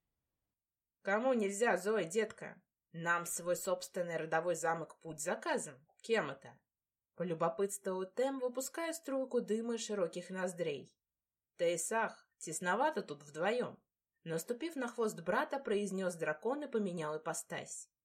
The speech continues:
Вслед за ним изменился и второй чешуйчатый. «Как хорошо вновь почувствовать себя живым драконом, раскинуть крылья и лететь!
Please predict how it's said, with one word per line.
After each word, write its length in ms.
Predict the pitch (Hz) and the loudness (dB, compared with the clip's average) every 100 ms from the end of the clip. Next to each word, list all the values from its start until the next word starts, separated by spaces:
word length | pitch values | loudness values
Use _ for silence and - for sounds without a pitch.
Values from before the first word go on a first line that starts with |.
| _ _ _ _ | _ _ _ _
Вслед 400 | - 220 277 302 | -8 -2 0 0
за 120 | 320 | 0
ним 260 | 262 262 277 | 0 0 0
изменился 500 | 254 233 190 185 208 | 0 0 0 2 0
и 40 | |
второй 340 | 214 269 247 - | 0 0 2 0
чешуйчатый. 840 | 147 - 147 - - 143 131 - _ _ _ _ _ _ _ _ _ _ | -2 -4 -8 -8 -8 -8 -8 -10 _ _ _ _ _ _ _ _ _ _
«Как 260 | 233 320 330 | 0 0 2
хорошо 680 | 277 254 214 - 180 180 151 | 4 6 4 2 4 4 4
вновь 340 | 147 233 - | 0 -2 0
почувствовать 580 | 240 233 240 233 214 214 | -2 0 -2 2 0 0
себя 280 | 175 170 165 | 0 0 0
живым 420 | 170 175 254 233 | 0 0 2 2
драконом, 760 | 190 160 - 180 180 156 135 - | 2 0 2 2 2 -2 -8 -4
раскинуть 640 | 160 - 240 240 226 - | -4 -2 -2 0 0 -2
крылья 480 | 190 214 226 202 190 | -2 -2 0 -2 -2
и 180 | - 190 | -2 -4
лететь! 720 | 170 - - 226 180 - | -4 -6 -4 0 0 -2